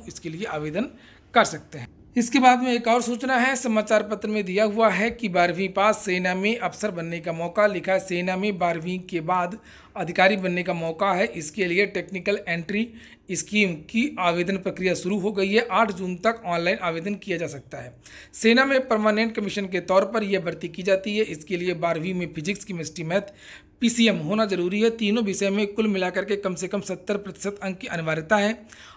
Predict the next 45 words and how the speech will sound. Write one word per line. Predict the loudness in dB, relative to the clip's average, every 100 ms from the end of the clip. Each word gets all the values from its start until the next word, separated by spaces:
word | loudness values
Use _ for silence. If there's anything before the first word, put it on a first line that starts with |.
| 0
आवेदक | 4 6 6 4 2
की | -4
आयु | 2 4 4
सोलह | 0 0 2
वर्ष | 2 0 -2
छः | -2 -2
माह | 0 0 0 -4 -16 _ _ _
से | -4 2 2
उन्नीस | 2 0 0 2
वर्ष | 2 0 0
छः | 0
माह | 2 4 2 0 -10 _ _ _
के | -6
बीच | -2 -2
में | -2
होनी | -2 -2
चाहिए | 2 2 2 0
और | 2 0 0
इस | -6
कोर्स | -2 -2 -2
के | -6
तहत | 0 0 2
नब्बे | -2 -2 2
पदों | 0 0 -4
पर | -4
भर्ती | -4 -8 -12
की | -12
जाएगी। | -10 -10 -12 -16 -18 -20 _ _
कोर्स | 4 4
के | 2
तहत | 0 0 2
चार | 2 2
वर्ष | 0 -2
का | -4
प्रशिक्षण | -6 -8 -6 -4
हासिल | -4 -6 -8
करने | -8 -6
के | -2
बाद | 0 2
सेना | 0 -2
में | -2 -2 -6 -16 -20 _ 0
परमानेंट | 2 4 4 4 2 0
कमीशन | -2 -2
प्राप्त | 0 0 -2 -4
होगा। | -8 -8 -12